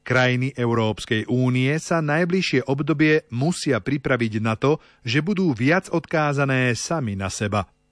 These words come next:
Spojené štáty americké pod novou administratívou chcú zrejme viac riešiť domáce problémy a vzťahy s podstatne väčšími a vplyvnejšími svetovými krajinami.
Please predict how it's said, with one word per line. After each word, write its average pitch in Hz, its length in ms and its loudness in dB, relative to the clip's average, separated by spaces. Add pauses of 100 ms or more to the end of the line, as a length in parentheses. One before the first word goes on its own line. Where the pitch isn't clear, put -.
(260)
Spojené 139 640 0
štáty 117 480 -2
americké 131 720 0
pod 139 240 0
novou 120 400 2
administratívou 131 1300 0 (240)
chcú - 400 -2
zrejme 170 320 0
viac 143 400 0
riešiť 113 480 -2
domáce 127 560 0
problémy 127 560 0 (240)
a 127 240 0
vzťahy 120 320 -2
s - 80 -8
podstatne 127 560 -4
väčšími 156 640 -2
a 147 160 0
vplyvnejšími 117 1120 -2
svetovými 110 800 0
krajinami. 110 560 0